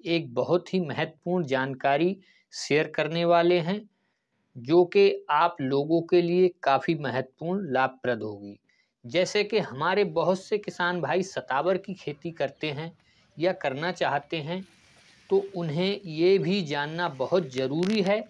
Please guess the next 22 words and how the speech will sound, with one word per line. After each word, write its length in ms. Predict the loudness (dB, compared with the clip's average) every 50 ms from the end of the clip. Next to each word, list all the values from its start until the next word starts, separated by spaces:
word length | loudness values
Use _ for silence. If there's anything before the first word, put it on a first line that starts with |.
| _ _ _ _ _ _ _ _ _ _ _ -6
कि 80 | -6 -6
सतावर 600 | -6 -6 -8 -6 -2 0 2 2 2 2 2 0
की 160 | -2 -4 -4
फसल 360 | -4 -4 -6 -4 0 0 0
पे 180 | 0 2 2 0 0
बीज 380 | 0 -2 -4 -2 -2 -2 -4 -8 _ _ _ _ -2
कब 160 | 0 2 2 2
लगते 460 | 2 2 0 -2 -4 0 0 2 2
हैं 260 | 2 0 -4 -4 -6 -8 _ _ _ _ _ _ _ -6
और 120 | -6 -6
सतावर 580 | -4 -4 -6 -6 -2 -2 0 0 2 2 0 0
की 180 | -2 -4 -6 -6 -6 -6
फसल 260 | -8 -6 -4 -4 -4
से 200 | -4 -2 -2 -2
बीज 400 | -2 -2 -4 -4 -2 -4 -4 -6 _ _ _ _ _ _ _ _ -18 -14 -6
बनते 400 | -4 -2 -2 -2 -2 -2 0 0 0
हैं 180 | 0 -2 -2 -4
तो 80 | -4 -6 -6 -6 -6
किस 240 | -6 -6 -6 -6 -4
तरह 280 | -2 -2 0 0 0
बनते 420 | 0 0 -2 -4 -6 -6 -6 -6 -4
हैं, 180 | -4 -4 -6